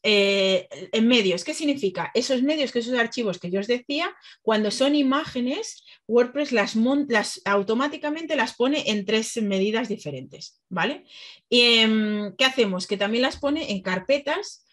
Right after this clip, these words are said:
por mes y día. A mí no me gusta, por ejemplo, día y año, porque no me voy a acordar cuando puse aquella archivo, si en febrero del año no sé qué,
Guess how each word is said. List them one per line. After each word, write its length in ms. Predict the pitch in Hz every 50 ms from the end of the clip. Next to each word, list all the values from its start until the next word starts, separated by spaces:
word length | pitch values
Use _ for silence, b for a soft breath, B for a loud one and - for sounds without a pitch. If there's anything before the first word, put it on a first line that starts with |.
| _ _ _
por 180 | - 214 202
mes 260 | 202 214 220 233 -
y 80 | 254 233
día. 380 | 202 202 202 208 208 214 - -
A 100 | - 202
mí 160 | 202 208 220 220
no 100 | 214 208
me 100 | 220 214
gusta, 340 | 214 247 254 247 - 190
por 100 | - 156
ejemplo, 340 | 170 - - 233 220 196 165
día 200 | 160 170 170 175
y 80 | 196 208
año, 300 | 226 247 277 302 330 349
porque 240 | - 214 - 180 180
no 120 | 175 180
me 80 | 175 185
voy 80 | 185 180
a 40 |
acordar 300 | 185 190 185 202 233 240
cuando 240 | - 180 170 151 160
puse 200 | - 185 180 190
aquella 600 | 165 175 185 185 180 185 180 180 185 185 190 - -
archivo, 440 | 190 190 190 185 - 220 196 180
si 120 | 175 180 180
en 100 | 170 165
febrero 380 | - 170 165 185 190 185 190
del 180 | 185 185 190 190
año 220 | 190 196 196 196
no 120 | 196 196 196
sé 140 | - 233 233
qué, 260 | - 311 359 392